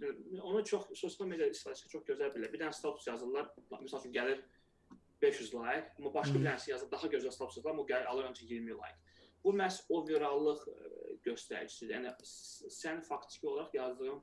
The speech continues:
Speaker 1: postla, ə, görə bilirsən ki, hansı daha populyardır. Və Amerikada bunun üzərində də əslində uzun müddət işləyiblər. Məsəl üçün, Amerikada marketinq sahəsində və yaxud da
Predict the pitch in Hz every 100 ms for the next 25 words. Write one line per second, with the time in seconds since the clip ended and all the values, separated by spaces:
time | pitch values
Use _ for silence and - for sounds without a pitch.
0 | - 123 - 104 104 - - _ _ _
1 | _ - - - 139 156 143 - 123 -
2 | - - _ - 139 131 - 165 139 -
3 | - - 110 - - - - _ - -
4 | - _ _ _ 151 156 202 240 220 185
5 | 180 190 165 151 143 143 160 147 - 131
6 | 147 139 156 131 139 - - 131 127 110
7 | 120 - - 113 143 151 139 131 135 -
8 | - - 127 123 - - 139 - 123 120
9 | 120 113 113 107 107 104 - 107